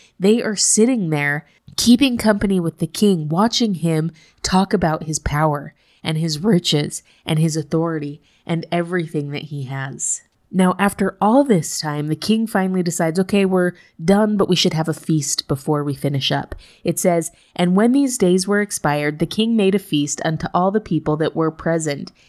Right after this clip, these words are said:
in Shushan the palace, both unto great and small,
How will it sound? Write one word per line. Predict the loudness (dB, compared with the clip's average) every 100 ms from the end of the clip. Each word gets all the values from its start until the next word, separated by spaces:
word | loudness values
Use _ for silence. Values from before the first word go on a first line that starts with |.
| _
in | -4 -2
Shushan | 0 0 0 0 -2 -2
the | -4
palace, | -4 -2 -2 -4 -6 -8 _ _ _
both | 0 2
unto | 2 0 -4
great | 0 0 0 -2
and | -4 -4
small, | -2 -2 -4 -8